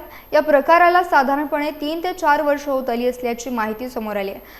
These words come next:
मिळालेल्या माहितीनुसार या प्रकाराबाबत ग्रामपंचायतकडून देखील लक्ष वेधलं गेलं होतं, मात्र सुस्तावलेला महावितरण विभाग जाणीवपूर्वक दुर्लक्ष करत असल्याचं दिसून येत आहे.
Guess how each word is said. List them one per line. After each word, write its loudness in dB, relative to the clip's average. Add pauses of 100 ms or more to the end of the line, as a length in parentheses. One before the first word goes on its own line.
(160)
मिळालेल्या 4
माहितीनुसार -2
या 0
प्रकाराबाबत 0
ग्रामपंचायतकडून -2
देखील -4
लक्ष -6
वेधलं -2
गेलं -2
होतं, -6 (360)
मात्र 0
सुस्तावलेला 2
महावितरण 0
विभाग -2
जाणीवपूर्वक -4
दुर्लक्ष -4
करत -8
असल्याचं -6
दिसून -10
येत -10
आहे. -12